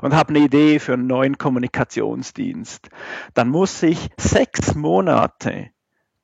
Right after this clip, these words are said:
bevor ich mit diesem Dienst live gehe, muss ich zur zuständigen Behörde beim Bund gehen und muss diesen Dienst vorstellen. Und wieso muss ich diesen vorstellen? Damit sich diese Behörde überlegen kann in der Zwischenzeit, wie dieser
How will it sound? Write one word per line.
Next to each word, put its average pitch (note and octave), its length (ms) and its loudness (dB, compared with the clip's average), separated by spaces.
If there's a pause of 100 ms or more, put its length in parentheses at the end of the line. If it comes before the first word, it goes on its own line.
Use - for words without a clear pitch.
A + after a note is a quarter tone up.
(100)
bevor E3 520 2
ich D#3 200 0
mit C#3 200 -6
diesem B2 260 -2
Dienst D#3+ 420 -6
live A#2 520 0
gehe, D3+ 400 0 (480)
muss - 180 0
ich D3+ 100 -2
zur B2+ 180 -2
zuständigen E3+ 840 -4
Behörde B2 480 4
beim A#2 240 0
Bund E3+ 320 -2
gehen D3+ 240 -2
und F3 100 -4
muss C#3 200 -4
diesen E3+ 220 -8
Dienst F#3+ 320 -6
vorstellen. A2 840 0
Und A#2 80 -12
wieso C3 200 2
muss G3+ 220 2
ich F#3 80 -8
diesen D#3 260 -6
vorstellen? F3 640 0
Damit C#3 260 0
sich - 140 -6
diese - 240 -4
Behörde B2+ 480 0
überlegen C3+ 840 2
kann A3 240 0
in G3 100 -2
der B2 140 2
Zwischenzeit, - 960 -2 (400)
wie E3+ 380 0
dieser G3 440 0